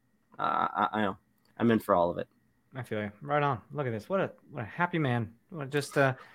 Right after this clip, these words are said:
Speaker 2: just happy to be there. You're like, you know who you are? You're like Paul Walker from Fast and the Furious. He just looks happy all the time. Just happy to be there. Everyone else is fighting and doing big things, and Brian just looks happy.
Speaker 1: <laughs>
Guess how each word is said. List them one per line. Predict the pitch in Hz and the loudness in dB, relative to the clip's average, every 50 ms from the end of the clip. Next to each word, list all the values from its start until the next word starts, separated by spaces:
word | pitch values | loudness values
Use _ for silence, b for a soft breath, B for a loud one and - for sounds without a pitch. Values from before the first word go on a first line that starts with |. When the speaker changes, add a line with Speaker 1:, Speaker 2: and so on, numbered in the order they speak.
| b b b b _ _ - | b b b b _ _ -4
Speaker 2:
just | - 147 - | -2 -2 4
happy | - 165 175 175 185 | 6 8 8 8 8
to | 170 160 | 6 6
be | 139 147 135 | 6 8 8
there. | 123 117 113 | 10 10 10
You're | 117 127 135 | 10 10 10
like, | 135 135 135 123 | 10 10 10 8
you | 135 143 | 6 4
know | 165 165 | 4 4
who | 165 | 6
you | 165 160 165 | 6 6 8
are? | 170 170 170 | 10 10 10
You're | 165 160 147 | 10 10 10
like | 135 120 113 - - | 10 8 8 6 4
Paul | - - 165 165 | 6 8 10 10
Walker | 160 156 143 123 - 127 113 | 12 10 10 8 6 4 2
from | - 123 120 | 2 0 2
Fast | 113 139 135 135 131 - | 6 6 6 6 6 2
and | 143 | 0
the | 131 | 0
Furious. | - - 123 117 113 110 104 - | 2 4 4 6 6 4 2 0
He | - 123 | -2 -2
just | 120 127 120 - | 0 -2 0 0
looks | 135 127 - | 0 0 4
happy | - 175 170 - - 135 127 123 127 b b b b b b b b b b | 6 8 8 8 6 4 2 2 -2 b b b b b b b b b b
all | - 147 165 185 | 12 12 12 12
the | 185 180 | 12 12
time. | 170 170 151 135 127 123 | 10 10 10 10 10 8
Just | 123 - 135 - | 4 0 -2 4
happy | - 170 180 180 185 180 | 6 8 8 8 8 6
to | |
be | 160 147 135 | 6 6 8
there. | 120 120 117 117 - - - _ _ _ _ _ _ _ - | 8 8 8 8 6 0 -14 _ _ _ _ _ _ _ 6
Everyone | 143 147 170 165 165 160 | 8 10 10 10 10 10
else | 160 165 160 | 10 8 8
is | 160 151 139 139 - - - | 4 2 2 0 -4 -10 4
fighting | - - 208 220 - 170 165 | 10 12 12 12 12 8 4
and | 147 135 127 | 4 6 6
doing | 143 151 147 143 | 8 8 8 8
big | 139 156 147 147 | 8 8 8 8
things, | - 156 156 156 156 131 | 8 6 6 6 4 0
and | 127 120 113 113 113 - _ - | -2 -4 -4 -6 -10 -16 _ 2
Brian | 117 - 127 135 147 147 147 151 | 8 10 12 12 12 12 10 8
just | 139 131 - 135 | 4 0 0 0
looks | 143 147 - | 0 2 4
happy. | - 127 113 - 117 110 101 _ | 4 4 4 2 0 -6 -10 _
Speaker 1:
<laughs> | _ _ - - - - - _ _ _ - - - - - - - - - - - - - - - - - - _ - - _ - - - - B | _ _ -14 -14 -14 -14 -16 _ _ _ -20 -20 -20 -20 -20 -20 -20 -16 -14 -14 -12 -12 -14 -14 -16 -18 -20 -20 _ -20 -20 _ -16 -14 -14 -8 B